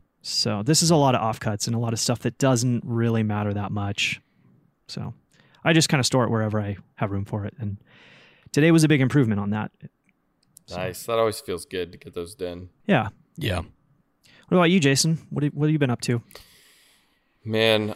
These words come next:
Speaker 2: I am in a dark place, you guys.
Speaker 1: <laughs> Oh, man.
Speaker 3: You got
Speaker 2: I'm
Speaker 3: more
Speaker 2: in a dark
Speaker 3: stools?
Speaker 2: <laughs> I'm in a dark place. No, I am just, I've somehow gotten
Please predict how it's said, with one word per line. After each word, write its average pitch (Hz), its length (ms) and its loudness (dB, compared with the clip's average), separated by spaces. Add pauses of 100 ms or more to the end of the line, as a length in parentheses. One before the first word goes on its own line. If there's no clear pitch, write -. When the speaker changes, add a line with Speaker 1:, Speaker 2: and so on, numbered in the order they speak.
Speaker 2:
I 135 200 6
am 180 160 4
in 160 100 2
a 107 60 0
dark 95 420 -2
place, 90 340 -2
you 82 80 -8
guys. 82 580 -6
Speaker 1:
<laughs> - 40 0 (1080)
Oh, 123 160 -6 (120)
man. 143 300 -4 (180)
Speaker 3:
You 120 80 -6
got 131 80 2
Speaker 2:
I'm 135 80 2
Speaker 3:
more 135 120 6
Speaker 2:
in - 60 0
a - 40 -4
dark 147 360 8
Speaker 3:
stools? - 120 -8 (440)
Speaker 2:
<laughs> 110 420 -2
I'm 127 100 -2
in 110 140 -4
a 131 40 0
dark - 520 -2
place. - 640 0 (440)
No, 131 360 6
I 143 280 4
am 160 180 0
just, 117 540 -2 (360)
I've 101 320 -6 (200)
somehow 127 520 2
gotten 87 560 -4